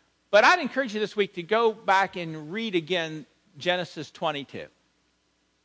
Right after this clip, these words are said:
You know, that's the story about where I, where Abraham offers up Isaac. I think it's one of the most compelling stories in the Bible. It's also one of the most disturbing, don't you think?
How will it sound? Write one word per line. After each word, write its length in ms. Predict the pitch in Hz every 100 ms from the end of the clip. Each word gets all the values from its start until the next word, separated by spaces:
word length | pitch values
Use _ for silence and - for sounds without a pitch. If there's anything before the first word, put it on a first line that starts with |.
| _ _ _ _ _ _
You 120 | - 208
know, 20 |
that's 220 | 208 208
the 80 | 185
story 340 | - 214 196
about 380 | 180 170 165 -
where 180 | 160 143
I, 220 | 165 190 - - _
where 200 | 151 156
Abraham 640 | 180 208 190 160 156 147 135
offers 400 | 151 165 - 156
up 260 | 165 151 _
Isaac. 400 | 139 135 127 123 - _ _ _ _ _ _ _ _ _ _ _ _ _ _ - -
I 160 | - 165
think 320 | - 208 185
it's 100 | -
one 80 | 208
of 40 |
the 140 | 185
most 160 | 190 190
compelling 600 | - 151 - 202 220 220
stories 360 | - 208 196 175
in 40 |
the 80 | 185
Bible. 240 | 175 190
It's 80 | 165
also 180 | 262 247
one 140 | 226
of 60 | 180
the 60 |
most 180 | 190 -
disturbing, 580 | - - - 139 101 90
don't 180 | 143 175
you 80 | 190
think? 300 | 208 226